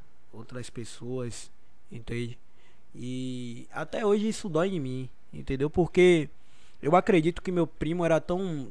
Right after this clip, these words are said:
tão, a-, tão próximo a mim que se hoje ele estivesse vivo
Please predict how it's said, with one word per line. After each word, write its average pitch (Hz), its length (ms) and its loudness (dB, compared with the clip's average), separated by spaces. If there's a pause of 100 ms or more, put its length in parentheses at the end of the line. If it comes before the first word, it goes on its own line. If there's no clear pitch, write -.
tão, 165 440 -4
a-, 156 140 0 (300)
tão 220 140 6
próximo 180 800 8
a 151 200 4
mim 135 300 0 (440)
que 156 160 4
se 170 540 2
hoje 180 340 6
ele 156 300 4
estivesse 156 480 -2
vivo 139 580 2